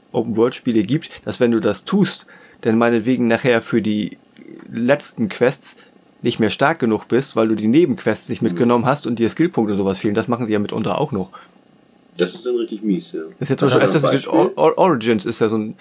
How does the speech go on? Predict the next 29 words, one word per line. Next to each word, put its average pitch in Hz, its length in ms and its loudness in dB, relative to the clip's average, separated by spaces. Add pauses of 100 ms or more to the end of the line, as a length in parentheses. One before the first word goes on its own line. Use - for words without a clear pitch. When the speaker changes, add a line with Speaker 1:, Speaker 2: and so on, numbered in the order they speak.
Speaker 1:
nee, 135 140 4
nicht 120 140 2
Origins, 104 460 0 (260)
doch, 117 200 0
Origins 101 580 -4 (260)
ist, - 100 -12
glaub 123 140 4
ich, 113 80 -2
so 120 60 0
ein 110 40 0
Fall. 123 360 2 (600)
Ich - 380 -10
bin 127 140 2
jetzt 127 160 2
selber 123 260 4
erst 110 100 0
Level 113 220 2
vierunddreißig, 120 420 0
hab's 101 100 0
nicht 107 140 -6
durchgespielt, 127 380 -4
aber 110 240 2
hab - 180 -8
halt 110 140 0
von 117 100 -10
vielen 127 220 0
gehört, 120 200 4
dass 120 120 -6
du, 117 180 0